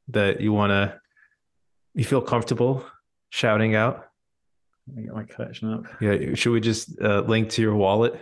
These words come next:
Speaker 1: on the, in the show notes? <laughs> I'm just kidding. We won't do that. <laughs>
Speaker 2: I'll send it through now. Hang on. I'll send it through in the chat. I definitely went a bit to town on Lars's geodes. I think I've got twenty of them or something.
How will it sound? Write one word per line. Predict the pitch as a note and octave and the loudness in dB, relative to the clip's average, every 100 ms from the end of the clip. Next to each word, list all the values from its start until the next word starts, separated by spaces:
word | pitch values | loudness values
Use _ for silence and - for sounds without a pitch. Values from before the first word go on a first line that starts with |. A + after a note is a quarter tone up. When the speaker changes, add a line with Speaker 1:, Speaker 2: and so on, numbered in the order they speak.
| - - | -12 -4
Speaker 1:
on | A2 | 0
the, | G#2 G#2 - | 2 2 2
in | |
the | A2+ | 0
show | - A2+ | 2 2
notes? | A#2 A#2+ - - - - | 2 0 -2 -10 -12 -10
<laughs> | - C#3+ A#2+ E3 D3 - - - B2 | -2 0 2 2 0 -2 -4 -4 0
I'm | A2 | 0
just | G#2 - | 0 -4
kidding. | F#2+ F#2+ | -4 -2
We | G2+ | -2
won't | B2 A#2 | 0 0
do | A#2+ | 0
that. | - F3+ E3+ - D#3+ E3+ - _ | 0 0 0 0 -2 -2 -8 _
<laughs> | _ _ D3 | _ _ -2
Speaker 2:
I'll | C3+ | 0
send | E3 C#3 | 0 0
it | A#2 | 0
through | B2+ A#2+ | 0 2
now. | B2 A2 | 0 0
Hang | A#2+ | 0
on. | A2 | 0
I'll | A2+ | -2
send | - B2 | -4 -10
it | - | -8
through | C3 | -10
in | C3 | -8
the | A#2 | -8
chat. | C3+ E3 - _ _ _ _ _ | -10 -10 -16 _ _ _ _ _
I | B2+ A2+ | -2 0
definitely | C3 A#2+ - B2 | 0 -2 -2 2
went | A#2 A2+ G#2+ G#2+ - - | 2 2 0 -4 -8 -6
a | A2+ | -6
bit | F#2+ G#2+ - | -2 -2 -4
to | - F#2 | -12 -12
town | - G#2 G2+ G2+ G2+ G#2 - | -6 -2 0 0 -2 -4 -2
on | A2+ G#2 | -2 0
Lars's | G2+ G#2 G2+ F#2+ G2 | 2 2 0 0 -4
geodes. | G2+ G#2 G2+ G2+ G2+ F#2 | -2 -2 0 0 -2 -2
I | G2+ | -4
think | A2+ A2 | -2 -2
I've | G#2+ | -4
got | G2 - _ _ _ _ - | -6 -8 _ _ _ _ -16
twenty | - G2 F#2 G2 | -8 -8 -6 -8
of | |
them | F#2+ G2+ G#2 | -6 -6 -6
or | |
something. | - A2 - G#2 G#2 | -8 -10 -8 -6 -6